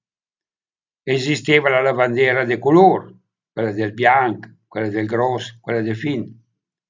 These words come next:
A inizio Ottocento ci si ingegnava con mestieri per strada. Il magnan stagnava le pentole, il strasciere ritirava i panni usati, il rotamat ritirava i ferri vecchi,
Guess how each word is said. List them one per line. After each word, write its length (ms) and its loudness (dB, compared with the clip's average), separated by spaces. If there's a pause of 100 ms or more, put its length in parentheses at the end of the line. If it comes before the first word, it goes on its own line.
(600)
A 80 2
inizio 560 4
Ottocento 840 0
ci 160 -10
si 220 -4
ingegnava 680 0
con 160 -2
mestieri 520 -2
per 120 -4
strada. 560 2 (920)
Il 180 0
magnan 680 2
stagnava 540 0
le 140 -2
pentole, 560 -4 (640)
il 180 -2
strasciere 560 0
ritirava 640 2
i 100 0
panni 380 2
usati, 600 0 (640)
il 200 2
rotamat 880 2
ritirava 600 2
i 80 0
ferri 340 -2
vecchi, 500 -4